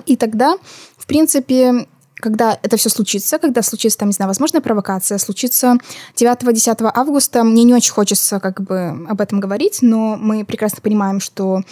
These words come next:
все, в принципе, к этому идет, что будет площадь, будет разгон, скорее всего, возможно, он будет очень жестким. И тогда просто власти выйдут и скажут: «А мы ж вам говорили, как бы, мы ж вас предупреждали, как бы, мы вот об этом говорили,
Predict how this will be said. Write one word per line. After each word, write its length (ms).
все, 180
в 40
принципе, 300
к 60
этому 260
идет, 200
что 340
будет 320
площадь, 520
будет 380
разгон, 480
скорее 320
всего, 440
возможно, 560
он 200
будет 300
очень 260
жестким. 420
И 500
тогда 300
просто 280
власти 300
выйдут 360
и 40
скажут: 340
«А 60
мы 100
ж 140
вам 240
говорили, 400
как 160
бы, 160
мы 100
ж 100
вас 120
предупреждали, 720
как 200
бы, 100
мы 260
вот 220
об 120
этом 260
говорили, 440